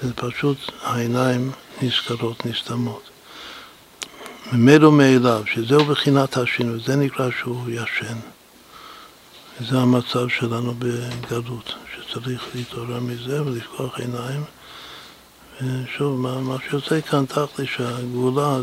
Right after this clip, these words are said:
זה, זה לגלות את כוח הראייה העצמי. ו-,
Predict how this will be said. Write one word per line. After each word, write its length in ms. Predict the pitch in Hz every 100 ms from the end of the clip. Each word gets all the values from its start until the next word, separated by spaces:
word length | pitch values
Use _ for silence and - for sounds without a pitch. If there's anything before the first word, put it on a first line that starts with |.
| 120
זה, 200 | 120 127 127 - - - - - - - - - -
זה 180 | 127 123
לגלות 480 | 120 117 135 131 -
את 60 | -
כוח 440 | - 127 127 -
הראייה 500 | 120 120 123 123 127 127 127 - - - - -
העצמי. 680 | 117 131 127 - - 113 - - - - - - - - - - - - - - 120
ו-, 300 | 120 120